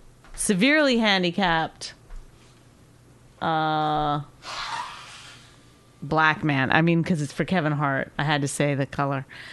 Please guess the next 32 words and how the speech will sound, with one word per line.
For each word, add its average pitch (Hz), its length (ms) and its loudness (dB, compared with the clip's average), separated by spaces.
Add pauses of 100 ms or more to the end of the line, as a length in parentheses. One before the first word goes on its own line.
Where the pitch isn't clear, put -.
(100)
So 175 760 4 (1400)
he, 202 680 0
um, 170 380 2
a, 170 220 0
a, - 160 0 (100)
a 175 80 2
youth, 175 640 -2 (1500)
um, 165 640 4 (600)
single 196 340 2
mom, 165 600 4 (460)
not 170 220 2
a - 20 2
lot 165 160 4
of 160 60 2
money. 156 420 0 (1300)
His 170 280 2
brother 175 600 2
ends 160 180 0
up 165 140 -2
going 156 320 0
to 156 80 -2
some, 147 560 -2
I 147 160 0
don't 156 100 2
know, 147 80 0
was 143 160 0
it 151 100 -4
Princeton? 175 440 0
I 160 80 0
don't 156 100 2
remember 147 380 0
now. 139 260 -2